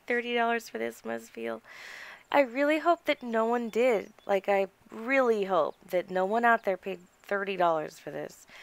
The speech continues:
It has to be good on some platform. This cannot be the final release. I assume it's just like this because they ported it over to Switch and somehow they fucked it up and decided not to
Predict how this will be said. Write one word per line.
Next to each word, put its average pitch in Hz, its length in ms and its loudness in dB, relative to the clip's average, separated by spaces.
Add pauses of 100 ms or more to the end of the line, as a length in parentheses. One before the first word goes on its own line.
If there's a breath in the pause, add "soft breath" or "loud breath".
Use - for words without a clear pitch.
(300 loud breath)
It 294 160 2
has 339 260 6
to 339 100 -4
be 269 100 -2
good 269 160 10
on 233 140 10
some 254 280 6
platform. 196 460 6
This - 140 -6
cannot 269 560 6
be 233 80 -2
the 202 160 0
final 196 340 2
release. 160 400 -4 (400 loud breath)
I 247 140 10
assume 277 340 0
it's 208 120 -2
just 220 220 -4
like 190 200 2
this 180 160 -2
because 185 300 -6
they 175 120 -2
ported 180 380 -4
it 175 120 -4
over 160 500 0 (800)
to 185 140 -8
Switch 185 640 2
and 185 200 -6
somehow 175 960 6 (640 soft breath)
they 180 120 -2
fucked - 420 2
it 208 100 4
up 185 260 8
and 180 140 -6
decided 170 480 2
not 156 440 4 (680)
to - 180 -8